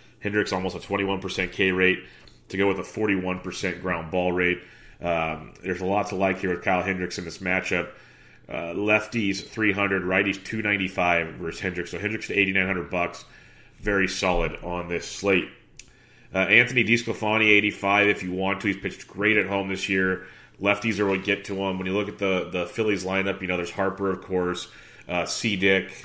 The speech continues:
Cesar Hernandez, but not a ton of lefties outside of, I'd say, Cedic and, uh, Harper that you're really, really worried about in that matchup. Uh, they strike out twenty-three percent of the time versus right-handed pitching.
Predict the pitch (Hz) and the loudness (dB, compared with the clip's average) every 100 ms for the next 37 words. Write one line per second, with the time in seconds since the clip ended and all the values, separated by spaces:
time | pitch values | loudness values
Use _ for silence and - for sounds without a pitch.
0 | - - - 104 98 92 92 90 92 92 | -18 -16 -6 -2 0 0 0 2 2 2
1 | 90 90 104 90 - 95 90 90 92 82 | 0 -2 -4 -4 -4 -2 0 -2 -2 -4
2 | 90 87 92 85 80 - - - 82 - | -4 -2 -2 -2 -4 -10 -20 -10 -6 0
3 | 87 - - 95 92 87 90 85 87 80 | 0 0 -2 0 2 0 -2 -4 -4 -4
4 | - 104 95 98 92 87 85 85 95 92 | -4 0 0 0 -2 -2 -4 -6 -2 0
5 | 85 - - - - - - - 87 113 | -2 -6 -18 -20 -20 -20 -20 -18 -2 2
6 | 120 104 98 101 101 87 92 90 - - | 4 4 4 4 4 2 2 2 0 -10
7 | - - - 101 101 95 87 95 95 92 | -20 -20 -8 -4 2 2 2 2 2 2
8 | 95 87 - 90 85 85 85 - 98 95 | 0 0 0 0 0 -2 -2 0 2 0
9 | - 104 98 98 90 87 95 90 95 92 | -2 -4 -2 -2 -2 -4 -4 -2 0 0
10 | 90 90 90 87 85 95 92 92 87 | -2 0 0 0 -2 -2 0 -2 -4